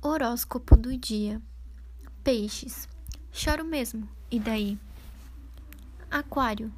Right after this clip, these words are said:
Feliz do meu jeito. Capricórnio. Planejo minha vida até dois mil e cinquenta. Sagitário. Onde tem festa? Escorpião.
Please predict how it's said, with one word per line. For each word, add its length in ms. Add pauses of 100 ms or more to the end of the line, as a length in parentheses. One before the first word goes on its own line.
(220)
Feliz 500
do 100
meu 180
jeito. 520 (680)
Capricórnio. 800 (180)
Planejo 400
minha 280
vida 380
até 320
dois 200
mil 160
e 20
cinquenta. 680 (920)
Sagitário. 760 (480)
Onde 220
tem 160
festa? 380 (1160)
Escorpião. 720